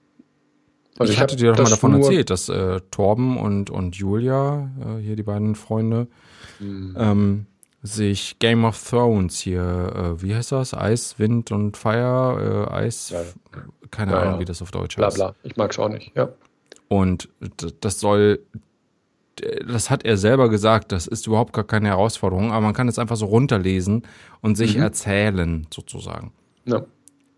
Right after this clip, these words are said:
Speaker 1: Und das ist ja unglaublich erfolgreich schon als Buch. Da brauchte
Speaker 2: Ja.
Speaker 1: es ja
Speaker 2: Ja, ja,
Speaker 1: nicht
Speaker 2: auf
Speaker 1: erst,
Speaker 2: jeden
Speaker 1: äh,
Speaker 2: Fall.
Speaker 1: Game of Thrones, so. Und, äh, bei Metro ist es vielleicht das Gleiche. Es
Speaker 2: Das
Speaker 1: ist,
Speaker 2: kann
Speaker 1: äh,
Speaker 2: gut sein, ja.
Speaker 1: gut zu lesen,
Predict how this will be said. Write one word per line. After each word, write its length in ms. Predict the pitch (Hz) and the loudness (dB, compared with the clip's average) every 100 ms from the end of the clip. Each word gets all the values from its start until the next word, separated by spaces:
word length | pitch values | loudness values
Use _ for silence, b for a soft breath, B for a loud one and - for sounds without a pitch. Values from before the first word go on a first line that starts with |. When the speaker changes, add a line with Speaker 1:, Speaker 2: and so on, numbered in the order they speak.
| _ _ _ - | _ _ _ -4
Speaker 1:
Und 160 | 120 | 0
das 140 | 127 127 | 0 0
ist 100 | 123 | 0
ja 60 | |
unglaublich 420 | 98 113 131 120 | 0 2 0 -2
erfolgreich 500 | 117 - 156 151 90 | -6 -2 -2 -2 -4
schon 240 | - 101 95 | -2 -2 -2
als 140 | 95 - | -4 0
Buch. 320 | 143 120 - _ _ - | 2 2 -2 _ _ -12
Da 80 | 95 | -10
brauchte 360 | - 101 104 | -2 -2 -2
Speaker 2:
Ja. 20 | |
Speaker 1:
es 60 | 107 | -2
ja 100 | 107 | 2
Speaker 2:
Ja, 40 | - | 4
ja, 40 | |
Speaker 1:
nicht 140 | 214 135 | 4 4
Speaker 2:
auf 80 | 104 | 2
Speaker 1:
erst, 220 | 104 110 | 2 0
Speaker 2:
jeden 100 | 135 | 0
Speaker 1:
äh, 40 | 104 | 0
Speaker 2:
Fall. 60 | 101 | 0
Speaker 1:
Game 220 | 104 104 | 0 0
of 140 | 98 - | -2 -2
Thrones, 420 | 127 117 90 - | 0 0 0 -2
so. 180 | 107 90 | -2 0
Und, 300 | 87 87 87 | 0 -2 -2
äh, 180 | 95 90 | -4 0
bei 140 | 92 | 2
Metro 360 | 90 92 - 104 | 2 0 0 -2
ist 80 | |
es 100 | 104 | -2
vielleicht 280 | - 107 101 - | -4 -6 -6 -8
das 140 | 107 | -8
Gleiche. 520 | - 160 190 - 85 92 - | -4 -4 -2 -2 -4 -6 -12
Es 260 | 98 - - | -10 -10 -10
Speaker 2:
Das 120 | - | -8
Speaker 1:
ist, 100 | - | -6
Speaker 2:
kann 140 | - 104 | -4 -4
Speaker 1:
äh, 40 | |
Speaker 2:
gut 120 | 104 | -4
sein, 140 | 117 107 | -8 -10
ja. 60 | 107 B B B _ | -12 B B B _
Speaker 1:
gut 200 | - 214 | -4 -4
zu 140 | - 107 | 0 2
lesen, 720 | 127 202 185 190 196 185 | 4 4 4 4 4 0